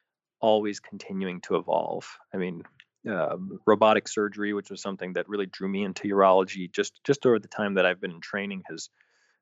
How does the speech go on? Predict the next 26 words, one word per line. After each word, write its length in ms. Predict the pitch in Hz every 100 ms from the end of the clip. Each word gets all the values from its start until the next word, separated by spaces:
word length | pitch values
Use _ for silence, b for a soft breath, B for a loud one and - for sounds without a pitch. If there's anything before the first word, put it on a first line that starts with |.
| -
become 480 | - - 98 92 - _ _ -
exceedingly 640 | 117 - - 131 120 107
less 420 | 98 101 92 - -
and 160 | 101 95
less 300 | 92 - -
and 160 | 98
less 220 | 92 87
invasive. 560 | 87 82 82 110 - - - _ 113
I 40 |
mean, 120 | -
to 120 | - -
the 80 |
point 240 | 151 110 95
where 100 | 90
people 380 | - 113 92 87
are 80 |
going 340 | 92 98 90 92 b b b -
home 220 | 120 107
the 80 | 87
same 340 | - 110 98
day 220 | 95 95
for 160 | - 92
major, 580 | 92 92 - 82 82 - _ _ -
major 320 | 92 95 98
abdominal 420 | 90 85 85 82
surgeries. 720 | 82 101 90 92 90 - -